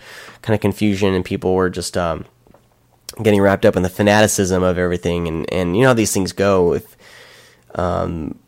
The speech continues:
the more people talk about 'em, and just kinda, just the way the internet is, it just, uh,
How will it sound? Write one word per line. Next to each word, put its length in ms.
the 80
more 160
people 240
talk 240
about 260
'em, 120
and 60
just 140
kinda, 240
just 220
the 80
way 160
the 100
internet 380
is, 240
it 60
just, 340
uh, 240